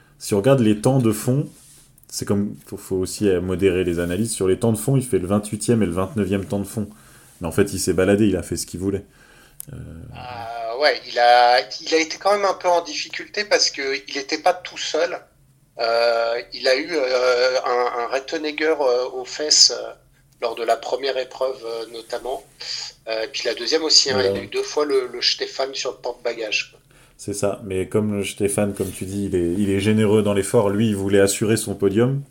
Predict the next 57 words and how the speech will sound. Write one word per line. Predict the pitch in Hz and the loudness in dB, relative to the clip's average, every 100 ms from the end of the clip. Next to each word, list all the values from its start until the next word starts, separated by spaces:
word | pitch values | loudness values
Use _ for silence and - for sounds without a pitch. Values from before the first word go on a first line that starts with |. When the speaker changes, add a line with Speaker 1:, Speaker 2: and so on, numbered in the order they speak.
| - - - - | -20 -20 -20 -14
Speaker 1:
En | 85 | -2
fait, | 107 104 - | 2 2 2
d'une | 92 90 | -2 -2
certaine | - 90 90 | -4 -2 -2
façon, | 85 95 117 | -2 -2 -2
il | 98 92 | 0 0
emmenait | 95 95 | 0 -2
Rieber | 90 92 90 95 | -2 -2 0 0
vers | 92 | 0
la | 90 | -2
victoire. | 87 95 117 98 92 | -2 -4 -4 -4 -4
Euh, | 87 85 90 87 | -4 -4 -8 -2
là, | 95 | 0
on | 98 | 0
voit | 92 95 | 2 2
le, | 90 | 2
un, | 87 | -4
peut-être | - 98 98 | -6 -2 0
même | 107 98 | 0 -2
un | 90 | -2
peu | 104 | -4
le, | 92 87 | -4 -6
tu | - _ _ _ | -8 _ _ _
sais, | 131 | 4
des | 117 | 4
fois, | 107 123 | 4 2
on, | 113 101 95 | 2 0 -2
on | |
voit | 92 98 | 0 0
ça, | 98 | 2
euh, | 107 95 90 92 107 - | 2 2 -2 -8 -12 -16
en, | 110 104 110 110 113 | -18 -18 -18 -14 -6
en | 95 | 0
vélo, | 98 104 120 120 - - - - _ - | 4 6 4 2 -12 -20 -20 -20 _ -12
où | 90 | -8
quand, | - 101 - | -4 -4 -2
euh, | 95 92 87 87 | 0 0 0 -2
un | 90 | -2
gars | 92 107 107 | 0 2 4
est | 95 90 87 85 | 4 2 0 0
avec | 87 92 | 0 -2
le | 101 | 0
maillot | 98 98 98 | 2 2 4
jaune, | 117 113 | 4 4
il | 95 | 4
roule | 104 98 | 2 2
quand | 110 | 2
même, | 117 123 | 4 2
parce | 120 90 | 0 -4
qu'en | - | -4
fait, | 90 101 | -4 -4
lui, | 104 107 | 0 -2
il | 101 | 0
pense | 104 98 | -2 -2
à | 90 | -4
son | 95 | -4
podium. | 90 92 117 120 | -2 2 2 0